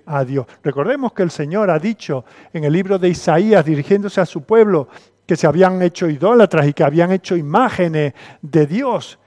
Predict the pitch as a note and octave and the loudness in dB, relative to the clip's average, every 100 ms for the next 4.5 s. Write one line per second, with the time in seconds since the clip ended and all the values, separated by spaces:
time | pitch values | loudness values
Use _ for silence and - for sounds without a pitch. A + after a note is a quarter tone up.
0 | _ _ - E3+ D#3+ _ _ _ _ _ | _ _ -10 -6 -8 _ _ _ _ _
1 | _ _ _ _ _ _ E3+ - C#4+ - | _ _ _ _ _ _ -2 2 2 2
2 | B3 C4+ - - _ _ _ _ _ _ | 2 0 0 -16 _ _ _ _ _ _
3 | _ E3+ E3+ D#3+ A#3 - G#3 F3+ C#3+ A3 | _ 0 4 6 6 4 2 2 0 0
4 | A#3+ - E3 C3+ - | 0 0 0 0 -6